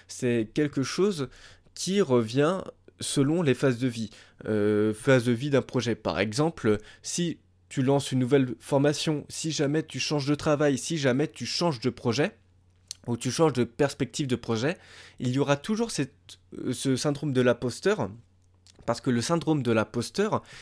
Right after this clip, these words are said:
il naît d'une part, d'un changement précis, et d'autre part, sur le fait qu'il y a pas mal de choses à découvrir. En fait, pour moi, le syndrome de l'imposteur, il est couplé à ce qu'on appelle l'anxiété du changement. L'anxiété du changement, c'est-à-dire que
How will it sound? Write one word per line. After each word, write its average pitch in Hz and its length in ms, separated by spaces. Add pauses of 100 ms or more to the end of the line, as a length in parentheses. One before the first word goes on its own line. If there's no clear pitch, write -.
(220)
il 131 200
naît 202 240 (280)
d'une 135 140
part, 143 400 (180)
d'un 113 140
changement 120 380
précis, 165 580 (320)
et 120 100
d'autre 127 320
part, 160 400 (220)
sur 127 200
le 117 140
fait 185 420
qu'il 120 460
y 127 240
a 135 80
pas 156 240
mal 165 160
de 147 80
choses 151 220
à 139 40
découvrir. 127 540 (320)
En 117 140
fait, - 360 (120)
pour 120 100
moi, 147 240
le 113 140
syndrome 139 360
de 127 80
l'imposteur, 135 680 (200)
il 123 120
est 120 80
couplé 165 640 (460)
à 113 240
ce - 100
qu'on 123 160
appelle 156 480 (140)
l'anxiété 131 580
du 139 100
changement. 131 400
L'anxiété 107 380
du 110 100
changement, 117 320
c'est-à-dire 113 520
que 104 180